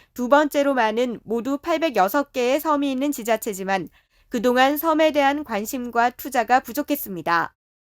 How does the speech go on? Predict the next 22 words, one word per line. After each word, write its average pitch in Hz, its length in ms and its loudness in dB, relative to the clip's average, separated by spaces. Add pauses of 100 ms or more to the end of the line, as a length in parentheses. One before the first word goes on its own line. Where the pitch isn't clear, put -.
(360)
도는 262 500 4
섬의 330 440 2
지속 302 300 -2
가능성을 277 640 0
확보하기 302 520 2
위해 208 360 -2 (300)
지역 277 380 2
여건에 269 420 2
맞는 254 460 -2
경남 240 440 -2
고유의 240 480 0
중장기 262 600 -2
섬 311 240 -2
발전 277 340 0
계획이 220 360 -4
필요한 311 440 0
것으로 233 320 -4
보고 196 380 -4 (320)
지난해 269 420 4
일월 240 480 2
경남연구원에 254 880 0
의뢰해 208 500 -2